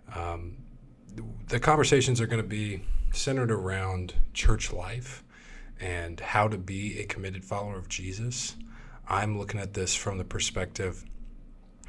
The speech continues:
of a young Christian who is looking down the road at, um, how the church will be shaped,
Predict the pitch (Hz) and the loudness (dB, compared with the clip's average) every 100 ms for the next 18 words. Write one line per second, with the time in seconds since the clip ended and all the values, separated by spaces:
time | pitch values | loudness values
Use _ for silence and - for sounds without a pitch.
0 | - 113 98 90 98 110 - 120 - - | -2 0 0 0 0 0 0 0 2 2
1 | 113 107 - - - - - - 98 98 | 2 0 -6 -16 -16 -16 -6 -4 -2 -4
2 | 104 98 98 107 107 117 101 101 107 95 | -2 -2 0 0 2 0 0 -2 -2 -2
3 | 98 107 90 - - - 98 92 90 - | -4 -4 -4 -10 -14 -8 -6 -6 -6 -10
4 | - - - - - - 95 90 87 90 | -12 -16 -20 -20 -20 -18 -14 -10 -8 -10
5 | 85 - - - - - - - - - | -12 -16 -20 -16 -16 -14 -14 -14 -8 0
6 | - 117 120 117 107 - - - - - | 6 8 8 6 2 0 2 0 -2 -6
7 | - 98 95 - 113 - 104 92 - 101 | -6 -2 0 2 2 2 0 0 0 0
8 | 104 104 - | -2 -4 -6